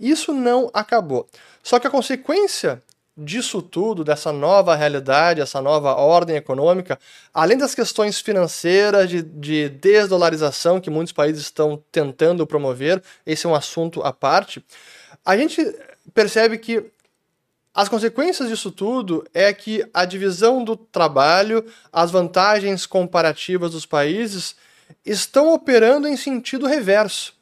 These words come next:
O mundo agora está diminuindo a divisão do trabalho, diminuindo o potencial das vantagens, estamos trabalhando agora nas desvantagens comparativas,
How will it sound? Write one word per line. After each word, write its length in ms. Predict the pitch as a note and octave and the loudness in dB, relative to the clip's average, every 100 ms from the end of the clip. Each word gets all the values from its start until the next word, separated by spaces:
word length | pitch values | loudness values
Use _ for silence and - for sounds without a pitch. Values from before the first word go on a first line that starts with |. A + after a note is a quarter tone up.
| _ _ - | _ _ -6
O 100 | F#3+ | -2
mundo 280 | A#3 D4+ C#4 | 0 2 4
agora 280 | G#3+ A#3+ A#3 | 6 6 4
está 420 | - - A3 A3 | 0 2 2 2
diminuindo 680 | F3 G3 C4+ B3+ B3 E4+ D#4 | -2 -4 -2 0 0 0 0
a 40 | |
divisão 320 | G#3 F#3+ F#3+ | 0 2 0
do 20 | F#3 | 0
trabalho, 460 | D#3 D3 E3+ F#3 - - _ | 0 2 2 0 -10 -20 _
diminuindo 560 | E3+ A3+ B3 A#3 C#4+ C#4+ | -4 0 2 2 2 0
o 40 | |
potencial 560 | A3+ G#3+ G#3 F#3 G3 F#3+ | 0 0 -2 -2 2 2
das 160 | F#3+ F3 | 2 0
vantagens, 600 | F3 D#3+ E3 F#3 F#3 D3+ | -2 0 0 2 0 -4
estamos 160 | E3+ | -4
trabalhando 240 | E3 E3+ F3+ | 0 0 2
agora 160 | F3+ | 2
nas 160 | F3+ D#3 | 0 0
desvantagens 880 | F3 F3+ F3+ E3 E3 G#3 G#3+ F3+ - | 0 0 0 0 2 2 0 -4 -2
comparativas, 920 | F3+ F3+ D#3+ C#3 - G3+ A#3+ E3 | -2 -2 -2 -2 -4 -6 -4 -4